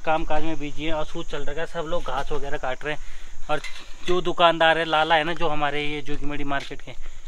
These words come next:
इनका भी कुछ अता पता नहीं है। ये देखो, दुकान में नहीं बैठे। ओ लाला जी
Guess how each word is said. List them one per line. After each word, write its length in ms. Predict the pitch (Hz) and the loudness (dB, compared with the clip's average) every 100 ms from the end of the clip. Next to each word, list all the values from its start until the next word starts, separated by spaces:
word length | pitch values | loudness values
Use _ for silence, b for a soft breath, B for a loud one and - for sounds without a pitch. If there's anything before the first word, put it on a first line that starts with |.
| B | B
इनका 220 | 156 165 | -8 -6
भी 80 | 175 | -6
कुछ 220 | 170 175 | -4 -4
अता 140 | 165 165 | -2 -4
पता 260 | 165 156 | -4 -4
नहीं 120 | 151 147 | -4 -4
है। 60 | |
ये 60 | 156 | -4
देखो, 180 | 156 156 | -4 -4
दुकान 320 | 143 147 151 | -2 0 0
में 100 | 151 | -2
नहीं 100 | 147 | -8
बैठे। 220 | 131 - - B B - | -10 -8 -4 B B 0
ओ 120 | 214 | 2
लाला 260 | 226 226 220 | 4 4 2
जी 180 | 226 | 0